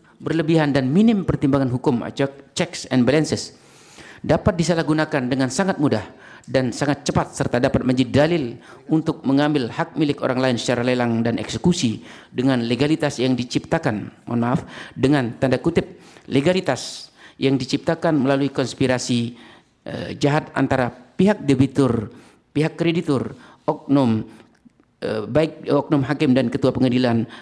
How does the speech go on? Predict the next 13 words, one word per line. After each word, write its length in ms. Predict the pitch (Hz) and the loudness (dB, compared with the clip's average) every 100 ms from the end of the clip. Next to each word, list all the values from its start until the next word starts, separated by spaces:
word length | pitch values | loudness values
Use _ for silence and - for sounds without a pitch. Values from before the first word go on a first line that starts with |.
| - | -8
balai 240 | 131 139 139 | -4 -2 0
lelang 320 | 131 127 127 | 2 2 2
negara, 400 | 120 120 117 117 - - | 2 0 -2 -6 -16 -6
dan 240 | 120 120 117 | 0 0 0
bahkan 240 | - 113 | -2 -4
oknum 320 | 110 - 117 | -2 0 0
kepolisian 640 | 110 104 110 - 113 110 104 - - - | 0 -2 -2 0 0 0 -4 -12 -20 -12
di 160 | 113 | -8
Indonesia 560 | 107 107 110 107 113 104 - - - _ | -4 -2 -2 -2 -6 -6 -12 -20 -20 _
yang 160 | 120 127 | -2 0
telah 160 | 156 | 0
banyak 320 | 139 160 190 | 2 2 0
menjadi 320 | - 147 139 | 0 0 2